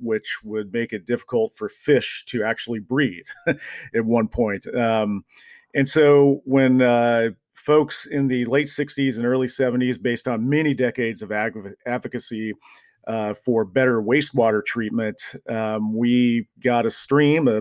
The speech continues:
a big river that is in much better condition than it was in the late sixties and seventies. Um, and we've continued on a trajectory that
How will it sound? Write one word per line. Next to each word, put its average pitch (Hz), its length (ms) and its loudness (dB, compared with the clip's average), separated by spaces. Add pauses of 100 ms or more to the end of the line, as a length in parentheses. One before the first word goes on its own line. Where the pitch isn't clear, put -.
(180)
a 107 60 -4
big 117 200 2
river 127 320 6
that 113 220 0
is 110 140 -2
in 110 100 -4
much 120 380 0
better 120 220 2
condition 113 440 -4
than 110 140 -4
it 107 60 -6
was 110 540 -2 (500)
in 117 120 -2
the 110 80 -4
late 123 220 2
sixties 123 520 -2
and 107 80 -6
seventies. 135 800 2
Um, 107 480 -6 (540)
and 139 360 4
we've 143 200 2
continued 160 540 0
on 139 120 2
a 123 80 0
trajectory 117 920 -4
that 110 400 -4